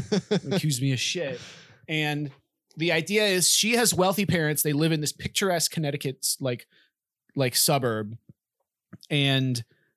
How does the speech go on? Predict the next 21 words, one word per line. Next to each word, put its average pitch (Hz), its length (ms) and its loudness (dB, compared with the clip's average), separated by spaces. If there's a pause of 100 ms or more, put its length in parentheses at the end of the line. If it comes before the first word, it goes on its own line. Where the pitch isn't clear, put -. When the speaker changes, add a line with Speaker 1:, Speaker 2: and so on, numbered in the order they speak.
(180)
Speaker 2:
um, 123 500 0 (160)
her 135 120 -4
parents 196 380 2
have 151 80 2
a 160 40 4
lot 156 180 4
of 143 80 2
money, 135 480 0 (460)
but 135 240 0
she 180 640 2
is 147 180 2
kind 151 280 0
of 135 100 0
a, 127 400 0 (540)
a 139 80 2
misfit 147 520 2
because 127 200 0
she 147 240 2
had 135 140 0
a 131 120 0
child 123 680 0